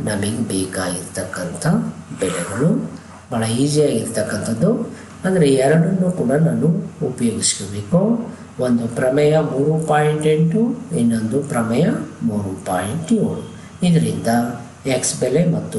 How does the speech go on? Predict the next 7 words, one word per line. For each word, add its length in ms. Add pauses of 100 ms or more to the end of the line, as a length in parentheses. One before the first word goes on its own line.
(120)
ವೈ 140
ಬೆಲೆ 280 (380)
ಈಸಿಯಾಗಿ 580
ಸಿಗುತ್ತೆ. 420 (600)
ಏನಾದರೂ 420
ಗೊತ್ತಾಗದೇ 560
ಇದ್ದರೆ 240